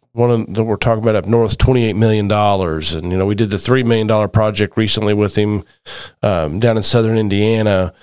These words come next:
Um, you know, we've involved in a fifteen million dollar project with him in Elwood, uh, you know, uh, Indiana, just north of us here.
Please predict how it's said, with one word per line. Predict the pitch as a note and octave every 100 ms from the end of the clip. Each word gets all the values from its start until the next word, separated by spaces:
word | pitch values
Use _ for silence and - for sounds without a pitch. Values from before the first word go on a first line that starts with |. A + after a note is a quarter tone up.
| _ _ _ -
Um, | E2 D2 C#2+ D2 -
you | B2
know, | A#2
we've | A2 F#2 -
involved | G#2+ G2+ G2 F#2+
in |
a | F#2+
fifteen | - B2+ - C#3+
million | C3+ B2+ A#2
dollar | A#2 G#2+
project | A#2+ A2+ A2 G#2+
with | A#2 A2
him | G#2
in | G2
Elwood, | A2+ A#2+ G#2+ G#2 G2+ F2+
uh, | F2+ F2+ D#2
you | D2 G#2+
know, | F#2+ F2
uh, | D#2 - D2 F2 C2+
Indiana, | G2 A#2 A2 A2 G#2+
just | G2+ -
north | A2+ A2
of | G2+ F2+ F#2+
us | - G#2+ G#2 -
here. | - A#2+ A2 G2+